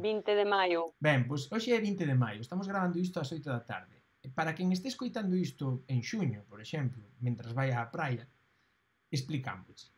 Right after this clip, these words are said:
Speaker 2: Isto está sendo en Twitch. E o, e o camándola que está falando agora mesmo, Fran da Lobeira, non se lembrou, con todo o axetreo de poñer micro, probar micro, porque descubrín que onte non tiña este micro que está sonando tan sumamente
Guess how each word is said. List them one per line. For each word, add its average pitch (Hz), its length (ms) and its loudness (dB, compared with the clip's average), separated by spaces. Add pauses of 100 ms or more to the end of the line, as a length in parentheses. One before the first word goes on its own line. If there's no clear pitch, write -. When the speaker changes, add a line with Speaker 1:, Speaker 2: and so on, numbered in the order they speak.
(100)
Speaker 2:
Isto 247 320 -2
está 196 160 -2
sendo 202 240 0
en 131 160 2
Twitch. - 400 -16 (340)
E 180 160 4
o, 170 240 2
e 175 80 2
o 160 160 2
camándola 240 800 2
que 165 320 0
está 175 240 0
falando 156 400 4
agora 127 240 4
mesmo, 123 320 0 (320)
Fran 143 240 2
da 127 160 4
Lobeira, 131 480 2 (720)
non 233 240 6
se 233 80 -2
lembrou, 202 720 0
con 123 320 0
todo 180 320 2
o 175 80 2
axetreo 160 560 0
de 131 160 4
poñer 135 400 4
micro, 143 480 0
probar 131 320 0
micro, 127 240 0
porque 123 320 -2
descubrín 139 480 0
que 135 160 0
onte 131 480 -2
non 131 320 4
tiña 123 320 0
este 123 160 -6
micro 120 320 0
que - 80 -16
está - 240 -12
sonando 107 560 -8
tan 98 160 -16
sumamente 104 880 -12